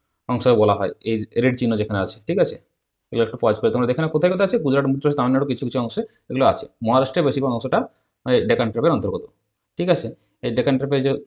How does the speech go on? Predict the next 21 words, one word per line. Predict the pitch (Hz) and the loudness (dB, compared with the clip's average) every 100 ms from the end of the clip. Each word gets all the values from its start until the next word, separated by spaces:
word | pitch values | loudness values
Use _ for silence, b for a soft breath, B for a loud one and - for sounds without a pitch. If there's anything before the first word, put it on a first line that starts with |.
| _ _ | _ _
পাহাড়গুলো | - 123 120 123 | -4 -2 0 0
দেখো, | 113 117 - _ _ _ | 0 -2 -8 _ _ _
ঠিক | 214 | -4
আছে, | 185 - - _ - | -4 -4 -12 _ -10
উপত্যকাগুলো। | - 120 123 117 135 180 _ _ _ _ _ _ _ _ _ - - | -8 -2 2 2 0 -8 _ _ _ _ _ _ _ _ _ -20 -4
পনেরো | 165 175 | 0 2
নম্বর | 190 180 | 0 -2
প্রশ্ন | 170 170 139 | -2 0 0
আছে, | 117 185 202 _ _ - | 2 -2 -4 _ _ -4
ধোঁয়াধার | 107 180 180 151 | 2 4 6 6
জলপ্রপাত | 147 147 160 - | 4 4 2 2
কোন | 151 143 | 4 4
নদীতে | 143 147 110 | 6 4 2
অবস্থিত? | 104 - - _ - | 0 -6 -14 _ -8
ধোঁয়াধার | 123 160 170 | 0 4 6
জলপ্রপাত | 160 143 143 160 - b b - | 4 2 2 0 0 b b -2
অবস্থিত | 135 139 143 196 233 - 123 | 0 2 2 2 0 -4 0
নর্মদা | 123 131 113 | 4 4 2
নদীতে, | 101 98 - - 131 | 0 -4 -6 -8 -6
এটি | 127 | -2
মধ্যপ্রদেশের | 180 135 135 147 151 247 | 2 2 2 0 2 2